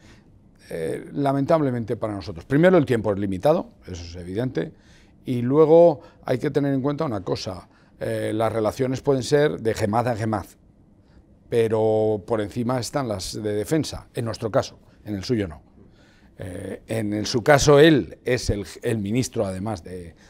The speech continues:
de, bueno, no es el ministro, pero el ministro en realidad le obedece a él <laughs> en lugar de, de al revés, eh, porque es un caso raro. Eh, pero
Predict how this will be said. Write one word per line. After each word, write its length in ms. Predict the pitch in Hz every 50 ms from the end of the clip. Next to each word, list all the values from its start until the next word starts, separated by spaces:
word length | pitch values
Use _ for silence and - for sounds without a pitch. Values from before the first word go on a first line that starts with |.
| - - -
de, 240 | 110 101 98 98 110
bueno, 280 | - 143 123 90 87
no 100 | 120 139
es 140 | 143 131 110
el 80 | 143 135
ministro, 560 | 131 127 135 147 147 143 135 - - 135 113
pero 340 | - 110 110 113 117 117 113 123
el 140 | - 131 131
ministro 420 | 127 127 131 143 143 - - 156 143
en 60 | 139
realidad 460 | 139 135 127 123 127 131 139 135 - - - - _
le 120 | - 120 120
obedece 440 | 113 110 110 123 135 131 - 135 117
a 120 | 123 135
él 180 | 139 131 123 123 123 -
<laughs> 80 | - -
en 120 | 120 127
lugar 300 | 127 123 117 127 120 110
de, 180 | 107 107 101 - - - - - -
de 180 | - 117 123 117
al 120 | 113 117
revés, 400 | 98 92 104 110 117 - - - _ _ _ - - _ _
eh, 140 | - - - 92
porque 200 | - - - 101
es 100 | 87 -
un 240 | 113 104 104 95 90
caso 640 | - 117 104 - - 104 95 95 92 92 90 90 87
raro. 260 | 87 85 80 - - _ _ _ _ _ - _ - - _ -
Eh, 520 | - 113 117 117 117 117 - - 165 151 123 -
pero 500 | - 127 110 117 117 117 113 117 117 117